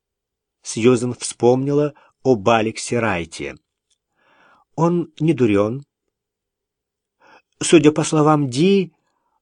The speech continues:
он куда более, чем просто не дурен. "Пока, мам", твердо сказала Сьюзен. Повесив трубку, она поставила остывший кофе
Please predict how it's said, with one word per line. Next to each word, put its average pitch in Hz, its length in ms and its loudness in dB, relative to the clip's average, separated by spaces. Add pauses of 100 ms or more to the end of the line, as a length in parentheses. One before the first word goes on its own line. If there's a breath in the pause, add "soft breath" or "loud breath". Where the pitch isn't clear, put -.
(160)
он 170 360 2
куда 170 460 2
более, 165 600 4
чем 107 320 0
просто 123 500 0
не 107 160 -2
дурен. 110 600 4 (680 loud breath)
"Пока, 156 500 -2
мам", 135 360 -2 (480)
твердо 180 400 2
сказала 131 600 -4
Сьюзен. 92 680 -12 (540 soft breath)
Повесив 214 420 0
трубку, 180 520 0 (380 soft breath)
она 151 320 0
поставила 156 880 0
остывший 127 580 -2
кофе 107 560 -2